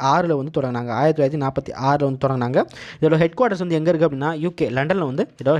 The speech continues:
வந்து இருக்குது. ஸ்டார்ட் அப் எக்கோசிஸ்டம் ரேங்கிங்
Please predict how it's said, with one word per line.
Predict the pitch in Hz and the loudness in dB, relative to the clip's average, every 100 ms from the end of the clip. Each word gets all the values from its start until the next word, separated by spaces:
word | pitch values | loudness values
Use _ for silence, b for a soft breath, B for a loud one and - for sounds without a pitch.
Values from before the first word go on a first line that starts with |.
| 131 - 143 117 | 0 -2 -2 -2
வந்து | 123 202 - | -6 -6 -4
இருக்குது. | 123 113 120 123 - - _ _ _ _ _ _ _ _ _ - B B B | -4 0 2 0 -2 -18 _ _ _ _ _ _ _ _ _ -20 B B B
ஸ்டார்ட் | B - _ 196 220 - | B -8 _ 2 2 2
அப் | 226 220 _ _ - | -2 -2 _ _ -6
எக்கோசிஸ்டம் | 156 - 165 165 - 165 175 - | -4 0 0 -2 -4 -4 -4 -6
ரேங்கிங் | - 147 170 175 175 | -2 -2 -2 -4 -6